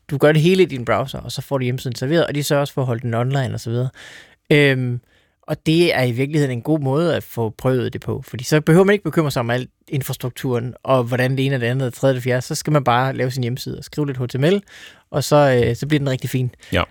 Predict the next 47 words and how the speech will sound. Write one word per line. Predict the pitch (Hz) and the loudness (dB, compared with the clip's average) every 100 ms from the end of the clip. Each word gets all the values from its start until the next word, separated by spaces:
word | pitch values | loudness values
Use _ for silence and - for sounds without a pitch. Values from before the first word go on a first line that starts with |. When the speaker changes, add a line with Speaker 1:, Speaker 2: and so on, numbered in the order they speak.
| _ _ _ | _ _ _
Speaker 1:
Og | 135 | -2
så | 160 | 2
har | 160 | 4
vi | 156 | 2
jo, | 143 | 0
det | 156 | -4
tror | 156 | 2
jeg | 170 | 4
også, | 160 | 4
vi | 156 | 2
har | |
lavet | 143 143 | 0 -2
et | |
program | - 131 143 | -4 -2 0
om | 131 | 0
en | |
gang. | 123 127 | -2 -2
Hvis | 135 170 | -2 2
man | |
nu | 180 226 | 2 2
sigter | - 233 - 139 | 2 0 0 -4
efter | 127 - | -2 0
at | 123 | 0
lave | 135 156 202 | 4 4 4
noget, | 175 135 | 4 2
der | 127 | 0
har | 131 | -2
sådan | 123 156 | -4 -6
samme | 139 147 170 | 0 0 0
æstetik, | 151 - - 175 160 | -4 -6 -2 -2 -2
som | - 147 | -4 0
det | 139 | 2
havde | 151 185 | 4 6
der | 160 | 4
i | |
midt | 139 147 | 4 2
halvfemserne, | 139 127 147 147 135 | 0 0 0 0 -2
hvor | 135 | 0
vi, | 131 - - - - | -2 -4 -16 -20 -8
hvor | - 147 | 2 6
nogle | 147 160 | 6 6
af | |
os | 151 156 | 4 2
lærte | 143 147 160 | 2 2 2
at | |
lave | 139 147 175 | 2 2 2
det, | 175 | 0